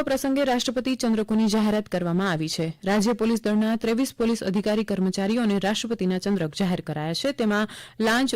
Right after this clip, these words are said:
રૂશ્વત વિરોધી બ્યુરો એ સી બીના નિયામક આઈ પી એસ પિયુષ પટેલ, ઇન્ટેલિજન્સના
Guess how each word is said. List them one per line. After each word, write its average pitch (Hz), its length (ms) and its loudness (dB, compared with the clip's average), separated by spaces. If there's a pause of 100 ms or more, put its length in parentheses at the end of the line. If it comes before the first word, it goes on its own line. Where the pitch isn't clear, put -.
રૂશ્વત 220 600 -2 (380)
વિરોધી 226 360 4
બ્યુરો 214 280 4 (100)
એ 254 120 2
સી 285 140 0
બીના 214 280 2
નિયામક 202 580 2
આઈ 208 160 0
પી 233 180 -2
એસ 233 220 0
પિયુષ 202 360 -2
પટેલ, 240 360 -2 (260)
ઇન્ટેલિજન્સના 240 1160 0